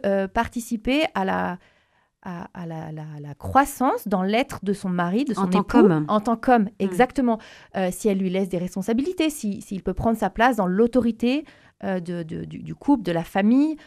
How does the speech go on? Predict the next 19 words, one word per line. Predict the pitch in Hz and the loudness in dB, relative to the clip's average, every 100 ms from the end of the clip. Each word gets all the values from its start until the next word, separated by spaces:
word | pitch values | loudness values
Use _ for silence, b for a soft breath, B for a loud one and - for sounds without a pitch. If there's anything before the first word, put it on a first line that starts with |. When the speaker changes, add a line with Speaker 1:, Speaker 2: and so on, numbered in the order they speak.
| B | B
Speaker 1:
voilà, | 214 214 | -2 -2
s'il | 214 190 | -2 -8
peut | 156 185 | -4 -4
porter, | - 240 220 240 277 403 b b - | 0 -2 0 0 0 0 b b -10
euh, | 180 - | -8 -4
et | 202 - | -4 -4
il, | 185 | -6
il | 185 | -4
va, | 185 190 - | -2 -2 -4
il | 170 | -6
va, | 165 151 - | -8 -8 -12
on | - | -12
va | |
dire, | 160 - | -8 -6
approfondir | 185 - 196 214 240 | -4 -4 -2 -2 0
sa | 190 | -4
virilité, | 175 240 220 208 226 | 2 2 2 0 -4
sa | 262 208 | -2 -4
masculinité. | 196 226 226 233 214 208 180 | -2 -4 -4 -4 -4 -4 -8